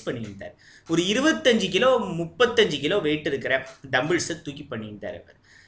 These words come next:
நம்மளாம் பத்து கிலோ டம்பிள்ஸை பண்றதுக்கே இருபது, இருபத்தஞ்சு வயசுக்கு மேல இருக்கிற பசங்க கூட கொஞ்சம் டங்குவார் அருந்து போறது. அப்படி இருக்கிறப்போ ஒரு முப்பது, முப்பத்தஞ்சு கிலோ வெயிட்னா பாருங்க. அப்ப ஆரியன் எதேர்ச்சியா வந்தான். "அப்பா, நான் இந்த எக்ஸர்சைஸை பண்ணலாமான்னு?" கேட்டான்.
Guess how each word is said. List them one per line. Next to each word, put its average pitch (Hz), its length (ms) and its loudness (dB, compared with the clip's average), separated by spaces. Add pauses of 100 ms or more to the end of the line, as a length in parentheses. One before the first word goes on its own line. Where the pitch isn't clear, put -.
(140)
நம்மளாம் 156 500 4
பத்து 220 300 2
கிலோ 240 180 6
டம்பிள்ஸை 165 480 0
பண்றதுக்கே 139 560 -2
இருபது, 151 340 0
இருபத்தஞ்சு 135 540 -2
வயசுக்கு 131 380 -6
மேல 127 140 -6
இருக்கிற 110 320 -10
பசங்க 117 400 -4
கூட 117 180 -6
கொஞ்சம் 113 320 -8
டங்குவார் 156 480 2
அருந்து 107 380 -6
போறது. 92 400 -12 (440)
அப்படி 180 280 4
இருக்கிறப்போ 240 280 2
ஒரு 240 160 4
முப்பது, 202 400 0
முப்பத்தஞ்சு 185 560 0
கிலோ 160 160 -2
வெயிட்னா 135 440 -4
பாருங்க. 104 340 -4
அப்ப 123 140 -2
ஆரியன் 226 420 6
எதேர்ச்சியா 156 640 0
வந்தான். 107 480 -8
"அப்பா, 180 280 2
நான் 151 280 4
இந்த 170 180 0
எக்ஸர்சைஸை 220 460 0
பண்ணலாமான்னு?" 120 580 -4
கேட்டான். - 380 -18